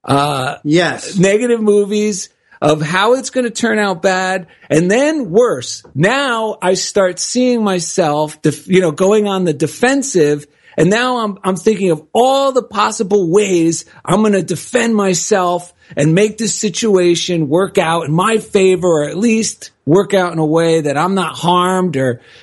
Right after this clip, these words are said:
Speaker 1: to show these other people a lesson. And now I'm so far away from believing, I'm so off track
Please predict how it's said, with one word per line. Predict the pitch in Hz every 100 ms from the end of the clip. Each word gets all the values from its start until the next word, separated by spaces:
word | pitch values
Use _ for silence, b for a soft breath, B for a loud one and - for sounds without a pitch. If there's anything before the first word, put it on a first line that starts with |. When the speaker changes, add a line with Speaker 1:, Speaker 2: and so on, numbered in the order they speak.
| B
Speaker 1:
to | 143
show | 120 - 220 208
these | 208 185
other | 190 185
people | 175 185 170 170 160
a |
lesson. | 165 208 214 175 156 151 b b b b b
And | - 170
now | 185 240 277 302 302 277 - _
I'm | 196 202 180
so | 165 - - 247 247 262
far | 233 - 226 202 185 175
away | 160 160 156 135 98 87 - _ _ _ _ _ _
from | - 160 151 147 139 135 - _ _ _ _ _ _ _ _ _ _ _ _ _ _ _
believing, | 170 160 175 196 185 175 165 156 - _ _ -
I'm | 175 190 175
so | - 277 302
off | 226 202 214
track | - 233 190 156 135 - -